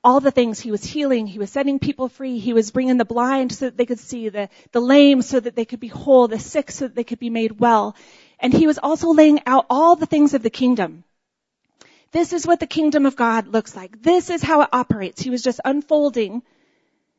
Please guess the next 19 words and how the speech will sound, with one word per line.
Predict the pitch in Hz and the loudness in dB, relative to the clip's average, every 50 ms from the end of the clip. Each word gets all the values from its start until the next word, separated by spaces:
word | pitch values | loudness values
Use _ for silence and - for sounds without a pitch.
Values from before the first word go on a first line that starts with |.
| _ _ _ _ _ _ _ _ | _ _ _ _ _ _ _ _
in | - 262 247 | 0 2 2
a | 233 214 | 2 2
rapid, | 214 226 254 262 285 - - 254 233 202 | 2 2 2 2 2 2 0 0 0 0
rapid | 202 226 240 247 247 240 - - 247 214 - | -2 0 2 2 2 2 4 4 2 2 2
fire | - 262 240 220 214 214 214 202 | -2 0 0 2 2 0 -2 -2
way | 190 208 226 214 196 180 175 185 208 196 _ _ _ _ _ _ _ _ _ _ _ _ - - | -2 -2 -2 0 0 -2 -2 -4 -6 -10 _ _ _ _ _ _ _ _ _ _ _ _ 4 6
all | 240 247 254 | 6 6 6
the | 262 247 | 4 2
things | - 240 220 214 - | 0 0 0 0 0
about | 220 214 185 - | 0 -2 -2 -2
the | - 196 | -4 -8
kingdom | - - 220 202 196 208 190 196 | -8 -8 -8 -8 -6 -8 -8 -8
in | 190 | -6
that | 185 170 175 | -8 -6 -2
week, | 196 185 185 - | -2 -2 -2 -4
in | 202 | -6
this | 202 190 - | -8 -8 -6
Holy | - 220 202 202 196 185 | -6 -4 -2 -2 -2 -2
Week. | 190 180 - _ - - | -4 -6 -6 _ -18 -20